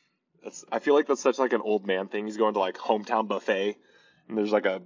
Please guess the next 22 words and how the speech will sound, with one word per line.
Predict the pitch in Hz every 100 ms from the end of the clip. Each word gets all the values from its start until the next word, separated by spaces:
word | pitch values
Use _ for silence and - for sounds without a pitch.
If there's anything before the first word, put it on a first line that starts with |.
| _ 90
a | 104
bunch | 110 104
of | 101
food | - 107 104
that | 104
he | 107
could | 110
choose, | - 113 110
and | 107
he | 95
chooses, | 113 104 98 101 98
you | 101
know, | 92 90
a | 90 95 _ -
salad | - 117 110 107
and | 107
some | - 104
prunes | - 110 101 117 - _ _ _ _ _ _
instead | 110 104 113 98
of, | 95 92
like, | 92 -
uh, | 90 87